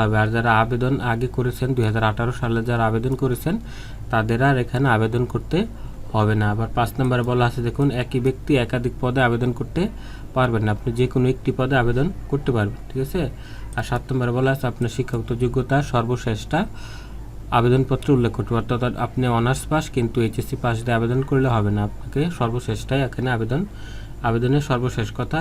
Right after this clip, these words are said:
লিখে দিতে হবে। আর কোটা অনুযায়ী এখানে নিয়োগ দিবে, তো কোটা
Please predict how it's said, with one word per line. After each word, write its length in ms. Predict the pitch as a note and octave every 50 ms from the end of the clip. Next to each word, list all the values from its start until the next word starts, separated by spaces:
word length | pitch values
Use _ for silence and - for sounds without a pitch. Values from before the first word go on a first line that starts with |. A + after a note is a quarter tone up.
| D#3+ C#3+
লিখে 180 | A#2+ - A#2+ G#2+
দিতে 120 | G#2+ - B2
হবে। 100 | A#2+ C3 C3+
আর 60 | - -
কোটা 220 | C3 B2+ - B2+ B2+ B2+ B2+ - - - C3+
অনুযায়ী 360 | B2+ B2+ B2 B2+ B2+ B2+ C3 C3+ C#3+ - - B2
এখানে 260 | - A#2+ A2+ A#2 C3+ G3 G#3+ - - - - - - - - - - - - - B2
নিয়োগ 140 | B2 B2 B2 A#2+
দিবে, 160 | B2 A#2+ C#3+ D3 C#3+
তো 60 | - A#2 -
কোটা 200 | C3+ A#2+ - B2+